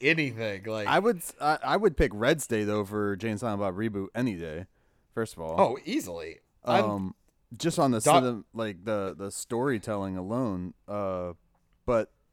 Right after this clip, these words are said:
Speaker 2: J-, I, I was gonna go in on him on Twitter,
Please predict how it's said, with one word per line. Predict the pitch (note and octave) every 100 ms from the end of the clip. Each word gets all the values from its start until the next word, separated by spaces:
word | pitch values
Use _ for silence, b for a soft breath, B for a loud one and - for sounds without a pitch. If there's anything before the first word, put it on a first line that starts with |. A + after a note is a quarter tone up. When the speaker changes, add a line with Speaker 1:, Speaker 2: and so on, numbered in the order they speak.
| _ -
Speaker 2:
J-, | - C3+ -
I, | B2+ B2
I | C3+
was | D#3
gonna | D3 C#3+
go | A#2+ B2+ B2
in | A#2+ A2+
on | G#2+
him | G#2 G#2
on | G2+
Twitter, | G2 B2 G#2+ G#2